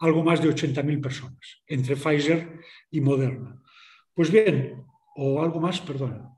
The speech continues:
No, algo más de sesenta mil. Pues bien,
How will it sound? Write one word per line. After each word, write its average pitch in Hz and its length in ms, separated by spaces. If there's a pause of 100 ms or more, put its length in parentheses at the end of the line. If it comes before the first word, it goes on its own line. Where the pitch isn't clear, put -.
(100)
No, 165 160
algo 175 180
más 185 140
de 175 80
sesenta 151 420
mil. 127 300 (1040)
Pues 170 220
bien, 156 480